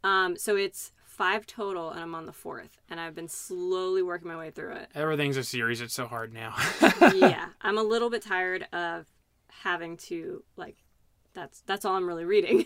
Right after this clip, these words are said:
Speaker 1: <laughs>
Speaker 2: Yeah.
Speaker 1: So.
Speaker 2: Yeah. I, so realistically speaking, because this is my final week before vacation, I think I'm gonna get away with two books before our next recording.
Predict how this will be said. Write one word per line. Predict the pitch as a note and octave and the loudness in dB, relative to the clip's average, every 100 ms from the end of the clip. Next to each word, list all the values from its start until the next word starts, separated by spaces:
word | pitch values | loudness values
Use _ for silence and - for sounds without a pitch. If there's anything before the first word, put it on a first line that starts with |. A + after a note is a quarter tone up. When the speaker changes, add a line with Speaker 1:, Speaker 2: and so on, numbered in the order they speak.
| - | 0
Speaker 1:
<laughs> | - | -2
Speaker 2:
Yeah. | B2+ | 0
Speaker 1:
So. | - F4+ - F#4+ F#4 - _ - - - - _ - | 2 0 4 4 4 -6 _ -20 -20 -20 -20 _ -6
Speaker 2:
Yeah. | A#2+ A2 - - - - | -2 -2 -6 -20 -16 2
I, | D3 E3 E3+ C3+ | 8 10 8 4
so | - F3 E3 D3 | 2 4 6 4
realistically | C3+ D#3 C#3+ F#3 - G3+ G3+ | 2 0 4 2 2 0 0
speaking, | - F3+ D3 D3+ D3+ | 0 -6 -4 -4 -4
because | C#3 C#3+ B2 | 0 0 2
this | C3+ - | -2 2
is | C#3 C3 | 2 2
my | C3 B2+ | 0 -2
final | A#2+ C3+ C3 | 2 2 2
week | B2+ - | -2 -4
before | - C3+ | -4 -4
vacation, | B2 A2+ - C3+ - A#2 A2+ - _ - - - C#3+ | -2 -6 0 -2 0 -6 -6 -14 _ -20 -20 -6 -4
I | B2 | -4
think | - - F3 - | -6 -2 -2 -2
I'm | D#3+ | -4
gonna | D#3 | -2
get | C#3+ C#3+ | 2 4
away | C#3 | 4
with | C3 - - | 2 0 -12
two | - - F3+ | -16 -6 -6
books | E3 E3+ - - - - - - | -4 -8 -6 -4 -4 -6 -10 -10
before | C#3 - D3 | -6 0 4
our | C#3 | 4
next | C3 C3 - | 2 -6 -10
recording. | C3 C#3 C3 C3 | -6 -4 -2 -4